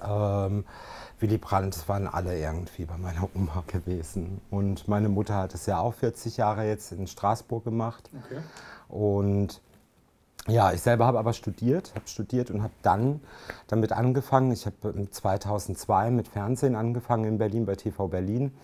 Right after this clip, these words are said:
Speaker 1: damals. Und ja, genau, so ging das eigentlich dann los.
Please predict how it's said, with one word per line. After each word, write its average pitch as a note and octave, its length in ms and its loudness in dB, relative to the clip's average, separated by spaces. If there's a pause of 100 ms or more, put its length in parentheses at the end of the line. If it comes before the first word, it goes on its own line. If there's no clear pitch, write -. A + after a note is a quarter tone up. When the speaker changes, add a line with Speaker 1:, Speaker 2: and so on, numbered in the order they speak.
(520)
Speaker 1:
damals. A#2+ 640 6 (460)
Und G#2+ 920 4 (160)
ja, D2+ 220 0 (480)
genau, G2 280 -2
so G#2 140 -2
ging B2 160 0
das A#2 140 -2
eigentlich A2 260 -4
dann B2+ 180 -2
los. E2 380 -6